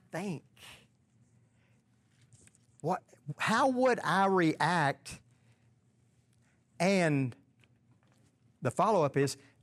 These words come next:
does the world try to brainwash us today with such subtleties? Does Satan try to brainwash us today with such subtleties?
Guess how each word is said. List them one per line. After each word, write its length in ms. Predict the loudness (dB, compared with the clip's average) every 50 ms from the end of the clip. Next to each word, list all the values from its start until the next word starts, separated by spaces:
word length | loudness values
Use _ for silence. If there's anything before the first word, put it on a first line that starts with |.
| -10 -4
does 480 | -2 0 0 2 2 2 2 0 -2 -4
the 180 | -2 -2 0
world 880 | 0 -2 -2 -2 0 0 2 2 2 2 2 2 2 2 2 0 -2 -4
try 800 | -8 -8 -4 -2 0 0 0 0 0 0 0 0 0 0 -2 -2 _ -10
to 460 | -6 -2 0 2 2 2 2 0 -2
brainwash 1080 | -2 -2 0 2 2 2 2 0 0 0 0 0 0 0 2 2 2 0 0 -2 -6 -10 -4
us 400 | -2 0 2 2 2 0 -2 -8
today 560 | -6 -6 -6 -4 -2 -2 0 0 2 0 0
with 220 | 0 0 -2 -2 -2
such 500 | -2 -2 0 0 0 -2 -4 -12 -16 _ _ _ _ _ _ _ _ _
subtleties? 920 | -6 -2 0 2 2 2 2 0 0 -2 -4 -4 -4 -6 -8 -8 -10 -10 _ _ -20 _ _ _ -6 -2
Does 240 | 0 0 0 0 0
Satan 520 | -2 0 2 2 2 0 -2 -2 -2 -2 -2
try 280 | -2 0 0 0 0
to 240 | 0 -2 -2 -2 0
brainwash 720 | 0 0 0 2 2 0 0 0 2 2 0 0 -2 -2
us 320 | -2 0 0 -2 -2 -6 -14 -18 -20 _
today 560 | -4 -4 -2 0 0 0 0 0 0 -2 -2 -6 -10 -18 -6 -2
with 200 | -2 -2 -2 -2
such 520 | -2 -2 0 0 -2 -2 -4 -12 -12 -12 -18 -20 -18 -8
subtleties? 1040 | -8 -4 -2 -2 -2 -2 -2 -4 -8 -8 -10 -10 -10 -10 -10 -8 -8 -8 -8 -12